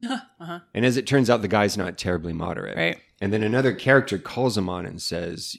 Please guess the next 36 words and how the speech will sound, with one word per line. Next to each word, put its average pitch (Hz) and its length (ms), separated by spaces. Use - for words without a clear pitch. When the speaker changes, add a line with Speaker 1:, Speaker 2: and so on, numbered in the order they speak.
Speaker 2:
"You 98 80
know 135 140
that's - 260
not - 160
true." - 300
But 107 280
so 113 220
Socrates, 127 800
what 117 160
he 117 100
does 170 460
is 110 300
he 110 160
offers 120 420
a 95 60
compliment 101 800
of 92 200
what 110 180
you 98 280
could 95 440
be, 90 440
not 147 300
in 131 140
order 123 240
to 110 200
deceive 110 640
you, 82 360
but 113 160
in 117 160
order 165 260
for - 140
you 147 200
to 123 140
reimagine 107 640
yourself - 600
and, 110 360